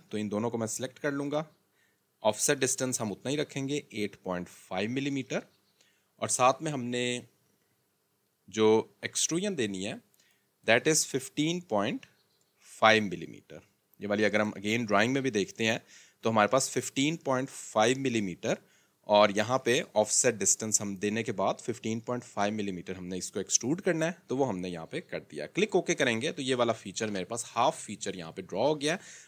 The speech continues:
अब इसी तरह इसी प्रोसीजर को अडॉप्ट करते हुए भी हम ड्रॉ कर सकते हैं दूसरा हाफ फीचर, लेकिन एक आसान तरीका है कि हम यहाँ पे डायरेक्टली ये वाला जो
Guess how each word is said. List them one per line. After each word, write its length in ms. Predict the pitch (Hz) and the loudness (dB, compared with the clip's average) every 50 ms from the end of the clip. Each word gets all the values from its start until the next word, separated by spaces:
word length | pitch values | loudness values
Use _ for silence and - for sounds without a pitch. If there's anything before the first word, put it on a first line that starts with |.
| _ | _
अब 140 | - - - - | -8 -8 -4 2
इसी 200 | 185 - - 254 247 | 2 4 4 4 2
तरह 240 | - 170 151 151 151 | 6 6 6 6 6
इसी 180 | 151 - - 190 | 2 -2 -2 -4
प्रोसीजर 420 | - 160 156 - - 151 147 190 190 | -4 -4 -6 -4 -4 -2 0 0 0
को 100 | 190 190 | 2 0
अडॉप्ट 320 | 165 139 127 127 127 - | 4 4 4 4 4 0
करते 220 | 151 131 - - | -6 -6 -4 -4
हुए 160 | 143 143 147 135 | -2 -2 -2 -4
भी 100 | 139 139 | -4 -4
हम 180 | 131 123 123 117 101 | -6 -6 -8 -8 -2
ड्रॉ 180 | 98 104 113 | 2 2 2
कर 140 | 127 - 120 | 2 2 0
सकते 300 | 110 - 113 - _ 117 | 0 -2 -4 -8 _ -6
हैं 140 | 113 113 104 | -6 -6 -6
दूसरा 300 | 92 98 92 - 131 135 | -6 -10 -10 -6 -4 -4
हाफ 240 | 131 131 120 113 - - | -2 -2 -2 -4 -4 -8
फीचर, 380 | 110 98 - - 120 135 - - - - - - _ _ | -12 -10 -6 -4 -4 -4 -4 -8 -18 -20 -20 -20 _ _
लेकिन 200 | - - 107 113 - _ _ 165 | -6 -6 -6 -6 -6 _ _ 2
एक 220 | 165 185 190 190 | 4 4 4 4
आसान 300 | - - 147 135 131 127 | 0 0 0 0 -2 -4
तरीका 360 | 127 127 113 101 - - 110 | -4 -8 -10 -10 -6 -2 -2
है 220 | 104 107 110 - _ _ _ - - _ _ _ | -2 -2 -2 -8 _ _ _ -20 -20 _ _ _
कि 80 | - | -2
हम 80 | 101 101 | -2 0
यहाँ 220 | 95 - 113 120 123 | 0 -2 0 0 0
पे 180 | 120 - 117 117 | 2 4 2 2
डायरेक्टली 680 | 110 92 98 98 107 104 - - 123 127 127 127 127 - - 98 95 | 4 4 4 4 4 2 -2 -4 -4 -2 0 0 -2 -2 -6 -14 -4
ये 140 | 110 127 | -2 2
वाला 200 | 131 123 110 101 98 | 2 4 4 2 2
जो 180 | 95 104 107 | 0 0 -2